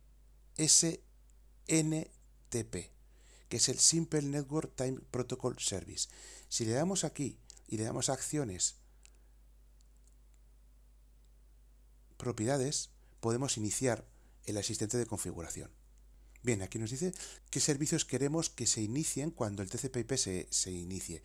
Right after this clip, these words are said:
Pues de momento el cliente. Luego, porque podríamos hacer que este servidor, que este A S cuatrocientos, una vez que tenga el cliente horario definido,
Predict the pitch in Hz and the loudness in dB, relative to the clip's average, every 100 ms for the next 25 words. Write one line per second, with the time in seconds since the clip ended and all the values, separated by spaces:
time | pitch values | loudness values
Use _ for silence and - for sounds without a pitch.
0 | - - - 104 104 110 131 175 - 104 | -16 -12 -4 -2 0 -2 -2 -2 -2 -2
1 | 95 85 82 - - - - - 120 120 | -4 -6 -14 -16 -20 -18 -16 -6 0 2
2 | 110 107 - 95 - 87 101 131 147 165 | 2 -2 -2 -4 -2 -2 2 2 2 2
3 | 147 185 170 - - - - - - - | 2 2 2 -2 -10 -20 -20 -20 -20 -20
4 | - 107 104 107 - 127 135 127 139 156 | -10 -2 2 4 6 4 2 -2 2 4
5 | 147 - - - - - - 107 107 - | 2 -4 -20 -20 -20 -20 -4 2 2 4
6 | 135 127 135 - 135 131 - 156 143 101 | 4 4 2 -4 -4 -4 -2 -2 -2 -4
7 | - 117 107 117 123 131 151 151 101 - | -4 -4 -2 -2 0 -2 0 0 -2 -6
8 | 110 113 117 117 131 - - 131 135 147 | -2 0 0 0 0 -2 -4 0 2 2
9 | 123 104 107 107 - 110 156 151 208 | 2 -2 0 -2 0 2 4 4 2